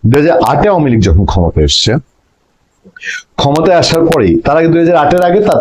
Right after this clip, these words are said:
তেমন কোনো পয়সা, মানে, বলতে গেলে সংসার চালাইতে কষ্ট হয়। দুই হাজার আটের পরে তার ফ্যামিলি কানাডাতে বাড়ি ঘর সবকিছু করে দুই হাজার আটে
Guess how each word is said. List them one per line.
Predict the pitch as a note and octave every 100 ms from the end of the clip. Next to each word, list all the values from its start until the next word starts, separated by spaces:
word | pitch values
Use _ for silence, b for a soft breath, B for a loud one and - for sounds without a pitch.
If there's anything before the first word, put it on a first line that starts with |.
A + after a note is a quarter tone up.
| -
তেমন | F#3 F#3+ F#3+ E3
কোনো | C3+ D#3+ E3+
পয়সা, | B2+ B2 A#2
মানে, | G#2 F#2+ D2 G#2
বলতে | G2 G#2 A#2
গেলে | A2 G#2
সংসার | B2+ - F#2+ -
চালাইতে | G#2+ G2 F#2+
কষ্ট | F2+ - -
হয়। | D2 D2 - _ _ _ - C#3+ G#2+ -
দুই | C3+
হাজার | D#3+ E3+ - C#3+
আটের | - A3+ F3+ -
পরে | E3+ A2+ G#2 B2+ B2+
তার | B2+ A#2+ -
ফ্যামিলি | - A#2 G#2+ G#2 A2+ C3+ C3
কানাডাতে | A2+ G#2 G#2+ A2 A2+ G2 G#2
বাড়ি | G#2 G2+ G2 E2 -
ঘর | G2 G#2+ G2 -
সবকিছু | - - - A#2+ -
করে | G2+ D#2+
দুই | B2
হাজার | B2+ D#3 D3+
আটে | - G#2